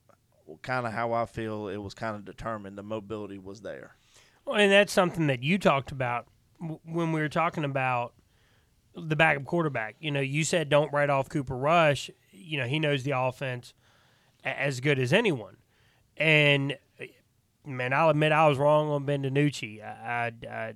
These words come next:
Speaker 2: now, granted, he's still there. He's on the practice squad. We decided to keep him. And Garrett Gilbert, uh, signed with another team.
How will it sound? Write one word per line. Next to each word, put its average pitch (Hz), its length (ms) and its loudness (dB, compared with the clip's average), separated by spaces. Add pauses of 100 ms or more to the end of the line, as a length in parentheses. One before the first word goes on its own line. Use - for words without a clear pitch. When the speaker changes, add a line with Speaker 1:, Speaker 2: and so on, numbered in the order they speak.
Speaker 2:
now, 143 200 0
granted, 147 340 4
he's 147 200 -2
still 170 220 2
there. 131 360 0
He's 127 160 -6
on 131 100 -2
the 139 60 -6
practice 131 340 -6
squad. 127 360 -2
We 123 100 -6
decided 127 360 -4
to - 60 -14
keep 135 200 -6
him. 123 340 -2 (520)
And 135 120 -8
Garrett 135 320 2
Gilbert, 131 520 0
uh, 120 220 -2
signed 131 340 -4
with 127 140 -6
another 131 280 -2
team. 135 520 -2